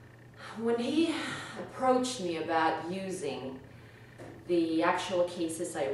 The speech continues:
worked for the basis for his films, I was naturally hesitant. However, after giving it a thought, I realized there was no one better.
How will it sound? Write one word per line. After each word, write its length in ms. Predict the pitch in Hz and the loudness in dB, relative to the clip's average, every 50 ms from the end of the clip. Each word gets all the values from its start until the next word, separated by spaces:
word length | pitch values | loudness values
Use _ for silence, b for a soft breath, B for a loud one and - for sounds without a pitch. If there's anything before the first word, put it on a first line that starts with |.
| 135 160 | 2 4
worked 460 | 180 175 147 143 139 - - - - - - - B B B B B B B B B B B B - - | 6 6 6 6 2 0 -2 -8 -12 -14 -16 -18 B B B B B B B B B B B B -12 -2
for 220 | 180 180 175 165 | 2 4 4 6
the 120 | 165 175 - | 4 4 2
basis 920 | - 175 175 170 170 165 - - 147 139 135 - - - - - - - - - | 4 6 8 8 8 6 2 -2 -4 -6 -6 -6 -8 -8 -10 -12 -14 -16 -12 -8
for 100 | - 160 | -8 -6
his 220 | 175 165 156 - | -6 -6 -8 -8
films, 760 | - - - 226 196 - - - - - - - - - - - - - - B B B B B B B B B B - - - - - - - - | -10 -2 2 4 4 4 4 0 -4 -6 -10 -10 -10 -12 -14 -16 -20 -20 -20 B B B B B B B B B B -20 -20 -20 -20 -20 -20 -10 -6
I 160 | 190 196 202 | -4 -2 0
was 160 | 208 226 202 | 0 0 0
naturally 500 | 208 190 180 175 - - 196 180 175 175 | 2 2 2 0 -2 -2 -2 0 0 0
hesitant. 840 | 175 180 180 175 170 160 156 - - 156 135 131 135 135 131 - - - - - - - - - - - - - - - - - - - - - - - | -2 -2 -4 -2 -2 -2 -4 -6 -8 -10 -8 -8 -8 -10 -10 -12 -16 -18 -20 -20 -20 -20 -20 -20 -20 -20 -20 -20 -20 -20 -20 -20 -20 -20 -20 -20 -14 -8
However, 460 | 226 233 226 226 240 240 233 240 233 | -2 2 4 4 4 4 4 4 4
after 300 | 233 - - 214 214 202 | 4 4 2 2 0 0
giving 320 | 175 202 190 185 185 180 | 0 0 -2 -2 -2 -2
it 40 | 170 | -2
a 40 | 170 | -2
thought, 600 | - - 220 226 - - - - - - - - - - - - - - - - - - - - - - | -4 0 2 4 4 6 4 4 2 -2 -6 -10 -14 -18 -18 -18 -20 -20 -20 -20 -20 -20 -20 -20 -12 -8
I 80 | - 185 | -6 -4
realized 760 | 180 196 214 247 262 202 180 - - - - - - - - - - - - - - - - - - - - - - - - - - - - | -2 0 2 2 2 2 0 -2 -4 -4 -6 -6 -8 -10 -12 -14 -18 -20 -20 -20 -20 -20 -20 -20 -20 -20 -20 -20 -20 -20 -20 -20 -20 -8 -4
there 420 | 180 180 170 165 165 160 165 156 156 160 | -2 0 0 0 0 0 0 0 -2 -2
was 140 | 160 160 160 | -4 -4 -4
no 160 | 175 175 180 | -4 -2 -2
one 200 | 180 170 165 160 160 | -2 -4 -4 -6 -4
better. 500 | 165 156 - 214 - - - - - | -4 -4 -4 -4 -6 -6 -8 -10 -12